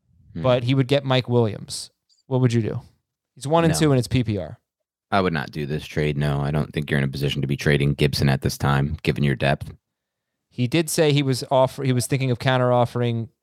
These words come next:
Speaker 2: to include Cordarrelle Patterson with Mike Williams.
Speaker 1: <sighs> Makes it a little better, but this is just, I don't love the idea of buying high on Mike Williams. There's been zero cases of him playing a full season.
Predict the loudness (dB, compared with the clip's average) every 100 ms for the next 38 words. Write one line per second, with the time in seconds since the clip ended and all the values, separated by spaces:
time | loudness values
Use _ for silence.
0 | _ -2 0 0 -2 2 4 4 2 2
1 | 4 2 2 2 2 2 -2 -4 -6 -6
2 | -2 -2 -2 -4 -6 -6 -6 -8 -10 -14
3 | _ _ _ _ _ _ _ _ _ _
4 | _ _ _ _ _ _ _ _ -4 0
5 | 2 2 2 0 0 0 2 2 4 4
6 | 4 2 0 -2 0 -2 -4 -2 2 4
7 | 4 4 4 2 2 0 2 2 2 0
8 | 0 2 2 2 0 -2 0 0 -2 -4
9 | -2 0 0 -2 -4 2 4 4 2 0
10 | -2 -4 -4 0 2 2 2 0 -2 -6
11 | -6 -4 -4 -2 -6